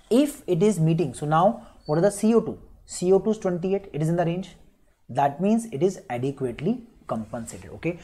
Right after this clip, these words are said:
so that means the lungs are doing adequate compensation. So that means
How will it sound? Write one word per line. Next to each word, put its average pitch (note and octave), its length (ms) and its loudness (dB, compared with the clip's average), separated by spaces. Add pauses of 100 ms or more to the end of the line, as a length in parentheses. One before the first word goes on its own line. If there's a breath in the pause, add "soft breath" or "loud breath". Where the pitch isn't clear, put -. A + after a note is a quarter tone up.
(140 loud breath)
so - 60 -2
that D3 300 6
means G#3+ 240 2
the F3 140 8
lungs D#3 500 6
are C#3+ 160 2
doing F3 380 2 (240 loud breath)
adequate D#3 680 2
compensation. B2 720 -8
So A2 100 -10
that F#3 340 2
means C#3+ 440 -4